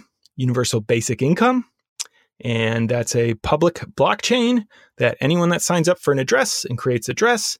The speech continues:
just automatically gets airdropped, meaning coins just appear in it. Since it's a public ledger, we can send out kind of spiders to make transactions automatically into all those addresses, meaning, huh,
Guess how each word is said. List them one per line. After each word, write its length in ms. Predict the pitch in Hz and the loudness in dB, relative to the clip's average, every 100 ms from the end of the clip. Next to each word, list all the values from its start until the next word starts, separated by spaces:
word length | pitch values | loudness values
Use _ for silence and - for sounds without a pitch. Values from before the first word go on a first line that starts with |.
| _ _ _ | _ _ _
just 180 | - - | -6 0
automatically 560 | 180 185 180 185 185 165 | 2 4 4 2 0 0
gets 240 | 147 - - | 0 -2 2
airdropped, 560 | 180 143 131 196 - - | 2 4 2 2 -2 -6
meaning 340 | 123 131 135 | -2 0 0
coins 480 | 131 - 143 165 202 - | -2 0 2 2 -2 -6
just 340 | 113 131 180 147 | -2 0 2 0
appear 420 | - - 147 131 | -2 -2 0 2
in 100 | 123 | 2
it. 160 | 220 | 0
Since 240 | - 175 - | -2 -6 -6
it's 120 | - | -8
a 40 | |
public 300 | 110 139 220 | -2 2 2
ledger, 340 | 135 120 143 175 _ _ _ | 4 2 0 -4 _ _ _
we 100 | 127 | -2
can 280 | 127 117 110 _ _ _ _ _ _ _ _ | 0 0 -2 _ _ _ _ _ _ _ _
send 400 | - - 139 135 | -2 2 4 4
out 280 | 135 135 - | 4 2 0
kind 140 | 139 | 0
of 80 | 135 | 2
spiders 720 | - - 131 139 180 214 - - _ _ _ _ | 0 0 0 2 2 0 -6 -10 _ _ _ _
to 640 | - 127 123 120 120 120 - _ _ _ _ _ | -6 -2 0 0 0 -2 -6 _ _ _ _ _
make 200 | 127 127 | -4 -2
transactions 600 | - 156 156 240 - 135 | 0 0 2 0 0 2
automatically 640 | 135 151 202 247 170 143 - | 2 2 0 0 -2 -2 -2
into 440 | 220 247 220 233 | 0 0 0 2
all 160 | 220 226 | 2 4
those 200 | 220 214 | 4 2
addresses, 600 | 220 233 226 139 107 - - | 2 2 2 2 0 -2 -4
meaning, 380 | 139 147 147 | -2 0 -2
huh, 380 | 139 - 339 131 | -4 -2 -2 -2